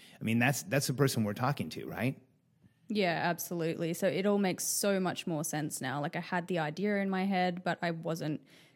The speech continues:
Speaker 2: clear on exactly how to make it happen. And now it's just crystal clear. I just need to go and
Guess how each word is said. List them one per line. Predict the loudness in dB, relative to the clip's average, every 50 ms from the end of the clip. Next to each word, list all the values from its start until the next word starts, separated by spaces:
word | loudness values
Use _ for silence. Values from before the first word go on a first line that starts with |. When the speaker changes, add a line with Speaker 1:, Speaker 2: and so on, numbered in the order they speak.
| _ -8
Speaker 2:
clear | -2 0 0 2 2 2 2
on | 2 2 0
exactly | -2 -2 -4 -6 -6 -6 -8 -6
how | -4 -4 -4
to | -4
make | -4 -6 -6 -8
it | -8 -8
happen. | -8 -6 -6 -6 -4 -4 -2 -2
And | -2 -2 -2
now | -2 0 0 0 -2
it's | -2 -4 -6 -6
just | -6 -6 -6 -6 -8 -10 -12 -12 -14 _ _ _ _ _ _ _ _ _ _
crystal | -8 -4 -4 -4 -2 -4 -8
clear. | -12 -10 -12 -10 -8 -8
I | -10
just | -8 -10 -8 -6 -6
need | -6 -6
to | -8 -8
go | -6 -6
and | -4 -4 -4